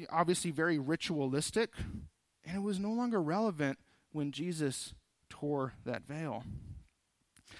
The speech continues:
So we see here that Christ, and in Christ, that system changed.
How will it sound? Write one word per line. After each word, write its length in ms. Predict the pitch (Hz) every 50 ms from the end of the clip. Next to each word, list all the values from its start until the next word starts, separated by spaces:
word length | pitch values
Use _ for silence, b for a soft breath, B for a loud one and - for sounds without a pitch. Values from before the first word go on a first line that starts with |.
| B B
So 140 | B - 180
we 140 | 165 180 170
see 260 | - - 214 220 226
here 160 | 214 220 202
that 220 | 185 170 151 -
Christ, 680 | - - - - 175 190 202 196 190 175 156 151 - -
and 160 | 156 151 139
in 200 | 139 180 190 196
Christ, 400 | - - 160 156 151 151 151 -
that 180 | - 147 139 -
system 460 | - - - 185 - - 165 143 135
changed. 800 | - - - - 175 165 175 170 147 120 - - - - - -